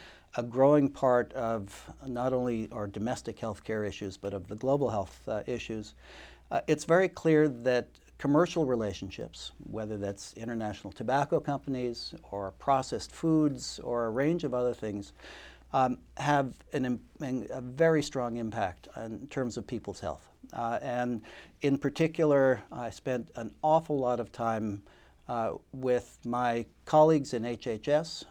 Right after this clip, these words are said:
um, Howard Koh among others, and, uh, my colleagues across the government trying to have some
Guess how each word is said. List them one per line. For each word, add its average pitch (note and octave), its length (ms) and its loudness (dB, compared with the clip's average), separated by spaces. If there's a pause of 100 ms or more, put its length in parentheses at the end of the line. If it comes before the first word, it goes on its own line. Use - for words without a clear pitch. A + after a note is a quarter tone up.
(140)
um, A#2+ 440 -8
Howard A#2 340 -2
Koh D#3 260 4
among C3+ 280 0
others, D#3+ 500 -2
and, A#2+ 460 -4 (480)
uh, A#2 380 2 (240)
my A#2+ 400 0 (140)
colleagues C#3 400 6
across C#3 340 2
the B2 100 -6
government C#3 540 0 (140)
trying D#3+ 440 2
to C#3 400 0
have D3 300 -2
some C3+ 460 2